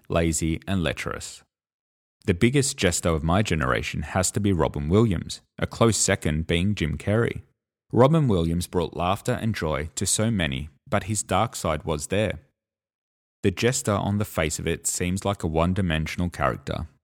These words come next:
but they are able to be such engaging characters because of their complexity. I was deeply saddened by Robin Williams's passing. He will forever be a bright spot in my life. The last of the twelve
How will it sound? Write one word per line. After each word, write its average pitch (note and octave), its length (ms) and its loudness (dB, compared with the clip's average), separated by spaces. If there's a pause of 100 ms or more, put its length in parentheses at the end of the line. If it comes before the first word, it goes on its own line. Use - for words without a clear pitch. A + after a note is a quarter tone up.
(120)
but - 220 -2
they A2 200 2
are C3+ 160 0
able F2+ 300 0
to - 120 -6
be D2+ 320 -2
such - 320 -4
engaging F2 560 0
characters C#2 640 -6
because D2+ 420 -4
of C#2 140 -4
their B1+ 140 -4
complexity. - 760 -4 (800)
I F#2 60 2
was F2+ 180 2
deeply G#2 400 0
saddened D#2+ 640 2
by D#2+ 160 2
Robin F#2 360 2
Williams's D#2+ 600 0
passing. - 580 -4 (320)
He F2+ 140 2
will F#2 180 4
forever F#2 480 2
be F#2+ 240 2
a D2+ 60 2
bright F2 280 4
spot - 320 -2
in E2+ 140 0
my C2+ 160 0
life. - 560 -2 (840)
The G#2+ 100 4
last B2+ 380 4
of D#3 80 0
the C#3 80 2
twelve F2 560 2